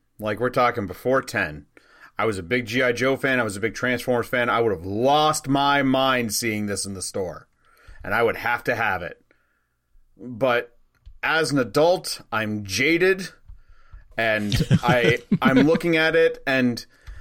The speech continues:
Speaker 1: I actually, when I first looked at it, didn't automatically assume Beachcomber, which right there goes towards Daryl's thing of, "Who the hell knows who Beachcomber is? I'm a Transformers fan, I didn't even think of it." My first thought was, if we're gonna do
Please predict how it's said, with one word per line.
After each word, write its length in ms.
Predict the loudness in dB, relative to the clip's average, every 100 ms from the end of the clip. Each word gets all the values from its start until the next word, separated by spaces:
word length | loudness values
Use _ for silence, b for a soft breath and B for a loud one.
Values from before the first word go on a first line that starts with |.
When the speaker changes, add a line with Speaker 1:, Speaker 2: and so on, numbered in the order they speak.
| b b b -2
Speaker 1:
I 120 | 2 4
actually, 440 | 2 2 2 2
when 140 | 2
I 40 | 2
first 260 | 2 2
looked 200 | 2 2
at 120 | 2 2
it, 100 | 2
didn't 200 | 2 4
automatically 540 | 4 4 2 2 0
assume 300 | 2 2 2
Beachcomber, 760 | 2 2 2 -2 -2 -2 -6 -10 b b b b
which 320 | -2 -2 -6 b b
right 260 | 0 2 2
there 160 | 2
goes 300 | 4 4 4
towards 260 | 4 2 4
Daryl's 380 | 2 4 2 2
thing 200 | 2 2
of, 160 | 0 -4 -20 -6
"Who 100 | -2
the 80 | 2
hell 140 | 2
knows 240 | 4 2
who 80 | 0
Beachcomber 720 | 0 0 0 2 2 2 2
is? 120 | 2 2
I'm 80 |
a 60 | 0
Transformers 540 | 2 0 0 0 0
fan, 220 | 0 0 0
I 60 |
didn't 100 | 0
even 140 | 0 -2
think 240 | -2 -2
of 120 | -2
it." 160 | -4 -8 b 0
My 160 | 2
first 280 | 4 2 4
thought 220 | 2 4
was, 320 | 4 4 0 -12 b b
if 120 | 2
we're 180 | 2 2
gonna 360 | 4 4 4 2
do 560 | 2 4 4 4 2